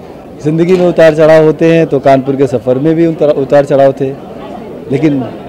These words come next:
उन सबको पार करते हुए, आ, ज़िंदगी मुझे आज यहाँ लाके खड़ी कर दी और मैं बहुत खुश हूँ। आज मेरे लिए बहुत ही इमोशनल दिन है। जो मैं बनना चाहता था, वो मैं बना। चार साल पहले जब, आ, अचानक से ज़िंदगी ने टर्न लिया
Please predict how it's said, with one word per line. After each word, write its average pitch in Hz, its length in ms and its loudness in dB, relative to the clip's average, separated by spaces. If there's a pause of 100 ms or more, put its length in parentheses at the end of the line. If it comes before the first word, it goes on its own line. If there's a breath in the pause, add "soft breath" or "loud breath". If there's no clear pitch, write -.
(200)
उन 131 100 -4
सबको 147 300 -4
पार 131 260 0
करते 127 300 -4
हुए, 131 220 -2
आ, 175 40 -10 (2250)
ज़िंदगी 143 320 -2
मुझे 127 200 0
आज 120 200 2
यहाँ 123 200 -2
लाके 120 220 -4
खड़ी 127 240 -4
कर 131 120 -4
दी 160 320 -10
और 107 540 -8
मैं 117 120 -10
बहुत 127 200 -6
खुश 151 280 -6
हूँ। 170 180 -6 (260)
आज 127 160 -2
मेरे 131 280 2
लिए 139 180 0
बहुत 139 280 -2
ही 143 60 0
इमोशनल 131 440 -2
दिन 143 200 0
है। 147 160 -2 (680 loud breath)
जो 180 120 4
मैं 185 140 2
बनना 160 280 2
चाहता 147 380 2
था, 156 360 2 (120)
वो 143 120 2
मैं 151 160 2
बना। 151 380 4 (220)
चार 151 260 -2
साल 185 240 -2
पहले 180 340 2
जब, 151 320 -2 (380)
आ, 151 40 -4
अचानक 156 440 -2
से 180 220 -4
ज़िंदगी 156 440 -2
ने 180 120 -2
टर्न 170 300 2
लिया 170 320 2